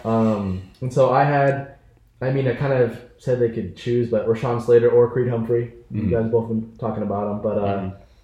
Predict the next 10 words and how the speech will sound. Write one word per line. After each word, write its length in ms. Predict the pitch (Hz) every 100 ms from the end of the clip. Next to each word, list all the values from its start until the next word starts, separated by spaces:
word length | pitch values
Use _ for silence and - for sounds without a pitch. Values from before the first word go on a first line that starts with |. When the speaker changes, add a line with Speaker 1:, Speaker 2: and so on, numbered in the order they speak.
| _ _ -
Speaker 1:
yeah, 340 | 95 85 85 120
they're, 440 | 120 120 117 - - _ _ _ _ _
they 480 | 117 110 - 110 107
need 160 | 95 87
O-line. 440 | 82 73 82 82 -
Speaker 2:
Yeah. 140 | - -
Speaker 3:
Mm-hmm. 200 | 95 95 - _ - - - - - - - - -
My 140 | 110 127
pick, 300 | 147 139 -
I, 320 | 110 92